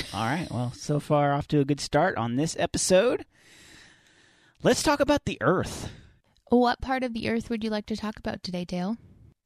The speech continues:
Speaker 1: Just the whole thing that it is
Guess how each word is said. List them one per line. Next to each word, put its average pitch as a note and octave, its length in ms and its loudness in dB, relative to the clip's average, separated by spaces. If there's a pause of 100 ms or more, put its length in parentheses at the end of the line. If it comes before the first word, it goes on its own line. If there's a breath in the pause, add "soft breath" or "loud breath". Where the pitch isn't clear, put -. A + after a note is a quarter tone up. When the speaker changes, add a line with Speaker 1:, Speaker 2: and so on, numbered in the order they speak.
(140)
Speaker 1:
Just C#3 380 0
the - 240 -2
whole C3 440 2
thing A#2+ 500 -2
that G#2+ 320 -2 (640 soft breath)
it A#2 280 0 (640)
is G#2+ 520 -2